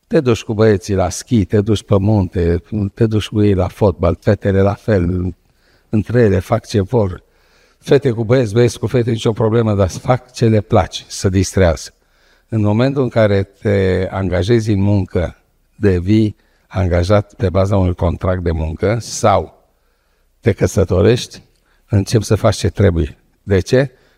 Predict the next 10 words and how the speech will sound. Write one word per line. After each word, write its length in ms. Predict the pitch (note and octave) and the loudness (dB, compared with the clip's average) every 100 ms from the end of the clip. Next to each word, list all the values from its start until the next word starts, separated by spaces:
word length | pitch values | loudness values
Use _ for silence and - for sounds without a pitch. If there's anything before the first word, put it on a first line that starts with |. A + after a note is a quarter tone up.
| _ | _
Pentru 240 | G#2+ G#2 | -2 0
că 80 | G#2+ | 0
începi 260 | G2+ C3 | 2 0
să 120 | - A2+ | 0 0
te 140 | G#2+ | 0
simți 260 | - A#2 A2 | -2 -2 0
responsabil 640 | G#2 - G2 - G#2 G#2 | -2 -2 -4 0 0 0
pentru 300 | - G2 G2+ | -2 0 2
alți 240 | G2 - | 0 0
oameni. 320 | F#2 E2+ - | -2 -2 -6